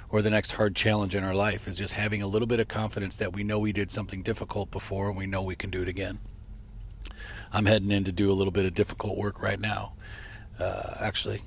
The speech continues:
just get on the treadmill a little bit and run a few miles, which I'm really excited for. So anyway, hope you all have a great day,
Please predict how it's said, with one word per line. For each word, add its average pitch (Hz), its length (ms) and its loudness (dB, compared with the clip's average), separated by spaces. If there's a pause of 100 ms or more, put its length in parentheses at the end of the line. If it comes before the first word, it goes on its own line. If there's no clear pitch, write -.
(140)
just - 200 4
get 110 140 2
on 101 100 2
the 98 60 -2
treadmill 101 480 0
a 101 60 0
little 104 140 0
bit 101 180 0
and 104 100 -2
run 107 160 2
a 98 40 -2
few 107 200 -2
miles, 101 480 2
which 113 160 -2
I'm 107 120 0
really 101 220 2
excited 107 360 4
for. - 260 0 (340)
So - 160 8
anyway, 131 240 12 (300)
hope 131 180 10
you 151 80 12
all 147 140 12
have 147 100 12
a 139 60 10
great 139 240 12
day, 151 340 12